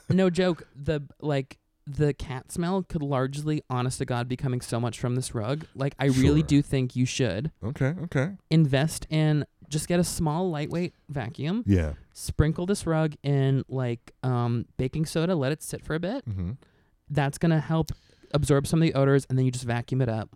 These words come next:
Speaker 2: I would also love to shampoo this carpet because it hasn't, um, this was owned by James Gangle before.
Speaker 1: Oh.
Speaker 2: And he has a cat or two.
Speaker 1: Okay.
Speaker 2: Had a cat or two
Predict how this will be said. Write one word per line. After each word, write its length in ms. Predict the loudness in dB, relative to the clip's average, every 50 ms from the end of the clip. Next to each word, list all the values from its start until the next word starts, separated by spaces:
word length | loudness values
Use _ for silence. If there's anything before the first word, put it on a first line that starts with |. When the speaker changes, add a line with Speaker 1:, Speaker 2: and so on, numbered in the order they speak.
| -2
Speaker 2:
I 100 | 2 4
would 80 | 6 6
also 160 | 6 4 4 2
love 140 | 0 0
to 120 | 0 0 -2
shampoo 680 | 0 0 -2 -2 -2 -2 0 0 0 0 0 -2 -4 -6
this 140 | -8 -8 -10
carpet 280 | -10 -10 -8 -8 -6 -8
because 240 | -8 -8 -8 -8
it 100 | -8 -8
hasn't, 480 | -6 -6 -6 -6 -6 -8 -10 -10 -8 -8
um, 460 | -8 -6 -6 -8 -8 -10 -12 -14 -14 -16 _ _ _ _ _ _ _ _ _ _ _ _ _ _ _ _ _ _ _ _ _ _ _ _ _ -4
this 260 | 0 0 2 2 4 4
was 140 | 4 4 4
owned 400 | 2 0 0 0 0 0 -2 0
by 380 | 0 0 0 0 -2 -2 -4
James 300 | -4 -4 -4 -6 -6 -8
Gangle 560 | -10 -10 -10 -10 -8 -8 -8 -8 -10 -12 -12 -8
before. 380 | -4 -4 -2 -2 -4 -6 -6 -4
Speaker 1:
Oh. 680 | -4 -4 -4 -4 -4 -4 -4 -2 -2 0 0 0 -2 -2
Speaker 2:
And 80 | -4 -4
he 80 | -6 -6
has 120 | -6 -8
a 40 | -8
cat 360 | -12 -10 -8 -8 -8 -8 -10 _ _ -14 -10
or 160 | -10 -10 -10 -12
two. 420 | -12 -10 -10 -10 -10 -12 -14 -12 _ -4
Speaker 1:
Okay. 240 | -4 -2 -2 -4 -6 -6
Speaker 2:
Had 180 | -8 -8 -8
a 40 | -8
cat 180 | -8 -10 -10 -10
or 60 | -10
two 220 | -10 -10 -12 -10